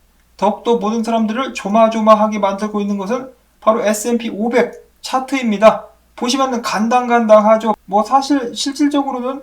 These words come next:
상승형 쐐기에서 지금 하방으로 이탈을 한 상황입니다만은, 뭐, 아직까지 뭐, 완전히 이탈을 했다라고 하긴 좀 그렇고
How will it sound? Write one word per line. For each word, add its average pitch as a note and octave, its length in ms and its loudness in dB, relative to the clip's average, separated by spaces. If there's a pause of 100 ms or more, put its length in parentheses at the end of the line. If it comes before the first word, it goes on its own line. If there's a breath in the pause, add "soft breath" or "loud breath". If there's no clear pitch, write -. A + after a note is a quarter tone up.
상승형 C#4 500 -2
쐐기에서 A#3+ 480 -8
지금 G3+ 220 -8
하방으로 C#4 460 2
이탈을 A#3 520 -6
한 A#3+ 160 -4
상황입니다만은, A3 840 -2 (400)
뭐, F3+ 140 4
아직까지 A#3 1000 0
뭐, F#3 120 -2
완전히 G3+ 300 -2
이탈을 A3 280 -4
했다라고 A#3 400 -2
하긴 A3 220 0
좀 F#3+ 220 -8
그렇고 G#3 680 -4